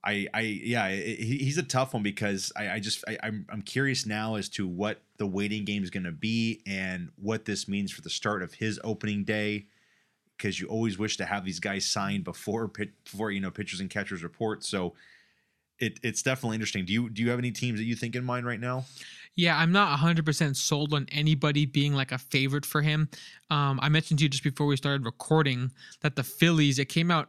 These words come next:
Speaker 2: it came out just the other day that the Phillies offered Yamamoto more than the Dodgers did, but the Dodgers kinda won that bid. Probably a lot to do with Ohtani's presence and the Dodgers trying to become, like, a Japanese, uh, fan hub.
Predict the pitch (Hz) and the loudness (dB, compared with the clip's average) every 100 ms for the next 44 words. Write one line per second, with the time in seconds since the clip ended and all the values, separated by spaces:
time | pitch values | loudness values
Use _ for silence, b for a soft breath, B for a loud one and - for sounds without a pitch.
0 | - 147 170 170 139 156 143 151 135 131 | -4 0 4 4 2 0 2 2 2 2
1 | 135 135 127 123 - 120 - 151 147 143 | 2 2 2 -2 -6 -6 0 4 6 4
2 | 131 - 127 131 143 135 131 B B B | 2 0 0 0 0 0 -2 B B B
3 | B 147 143 131 127 131 135 127 123 123 | B 2 4 4 4 4 4 4 2 0
4 | 123 127 147 127 123 117 120 135 131 120 | 2 4 4 4 2 2 2 4 2 0
5 | 131 120 131 131 - 123 131 127 127 135 | -2 -4 -4 -6 0 2 2 0 0 0
6 | 123 120 127 127 123 117 120 131 123 123 | 0 0 0 2 0 -2 0 2 0 -2
7 | B B B 143 139 135 127 127 127 123 | B B B 4 4 4 4 4 2 2
8 | 117 - 135 131 131 120 - 131 120 127 | 0 0 2 2 2 0 0 0 2 0
9 | 123 - B B B 156 143 135 131 131 | 0 -4 B B B 0 2 2 2 4
10 | 131 131 139 127 120 - 131 123 123 120 | 4 2 2 0 0 0 0 0 0 0
11 | 123 127 127 123 117 - 156 123 117 - | -2 0 0 2 0 -4 -2 -4 -2 0
12 | 131 123 117 - 147 135 120 120 | 2 2 -2 -2 2 2 0 -4